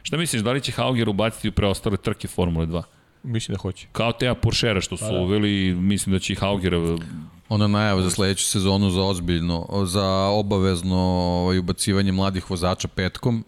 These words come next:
Speaker 3: to je,
Speaker 1: Da.
Speaker 3: to je, to je dobra
Speaker 1: Da,
Speaker 3: stvar.
Speaker 1: da, da.
Speaker 3: Mislim da ćemo tu u stvari videti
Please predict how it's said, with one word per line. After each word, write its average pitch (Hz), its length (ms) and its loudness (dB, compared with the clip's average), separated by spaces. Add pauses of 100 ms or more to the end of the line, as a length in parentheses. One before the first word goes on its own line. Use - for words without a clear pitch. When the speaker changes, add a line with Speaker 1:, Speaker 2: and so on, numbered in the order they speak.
(100)
Speaker 3:
to 101 140 0
je, 110 60 2
Speaker 1:
Da. 120 160 0
Speaker 3:
to 101 160 2
je, 92 100 4
to - 180 -2
je 92 60 2
dobra 95 280 2
Speaker 1:
Da, 92 40 0
Speaker 3:
stvar. 127 240 0
Speaker 1:
da, 107 80 2
da. 107 120 2
Speaker 3:
Mislim 113 240 2
da 107 60 4
ćemo 107 200 0
tu 135 180 0
u 117 60 4
stvari 113 320 2
videti 104 560 2